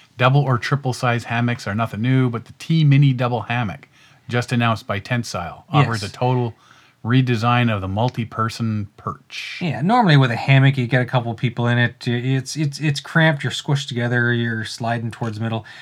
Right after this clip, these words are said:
Speaker 2: This one here is, like, two wings. It's a three-point connection, just like the Tensile, the tent that I talked about previously. And what you do is you have your own little pocket to lay in.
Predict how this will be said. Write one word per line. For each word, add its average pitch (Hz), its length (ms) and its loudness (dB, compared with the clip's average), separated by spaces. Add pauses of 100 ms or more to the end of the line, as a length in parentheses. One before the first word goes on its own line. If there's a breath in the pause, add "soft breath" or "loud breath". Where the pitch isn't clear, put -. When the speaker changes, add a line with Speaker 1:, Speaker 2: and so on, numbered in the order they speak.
(120 loud breath)
Speaker 2:
This 170 220 0
one 160 100 4
here 143 320 6
is, 127 340 0
like, 117 200 -4 (100)
two 190 260 0
wings. 123 460 4
It's 107 160 -8
a - 60 -6
three-point 135 680 0
connection, 131 460 -4
just 180 240 -2
like 131 240 -2
the 120 220 -2
Tensile, 120 500 -4
the 110 340 -8
tent 123 220 -4
that 107 100 -8
I 107 140 -4
talked - 300 -6
about 104 180 -10
previously. 139 500 -2 (540 loud breath)
And 151 380 4
what 143 160 4
you 127 100 0
do 160 140 4
is 147 100 2
you 113 60 -2
have 110 120 -4
your 113 120 -2
own 113 120 -2
little 113 140 -4
pocket - 460 -6
to 107 60 -10
lay 107 220 -4
in. 95 260 -10